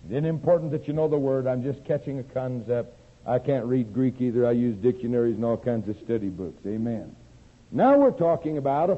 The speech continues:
further concept, and that concept is the householder.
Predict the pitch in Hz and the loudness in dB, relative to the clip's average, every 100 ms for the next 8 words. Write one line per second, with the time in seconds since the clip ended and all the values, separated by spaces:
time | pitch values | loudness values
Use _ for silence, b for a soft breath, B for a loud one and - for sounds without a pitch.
0 | - 262 269 147 90 - - - - - | 0 2 2 0 -6 -12 -20 -20 -20 -20
1 | - - 131 139 131 127 135 160 175 - | -20 -4 0 0 0 -2 -2 -2 -2 -8
2 | - - - - - - - - - - | -20 -20 -20 -20 -20 -20 -20 -20 -20 -10
3 | 107 135 165 - 180 175 165 180 175 - | -4 0 -2 0 0 0 0 0 -2 -2
4 | 143 143 135 160 175 170 - - 233 214 | -4 -4 -2 0 0 -2 -6 0 2 2
5 | 131 101 | 0 -6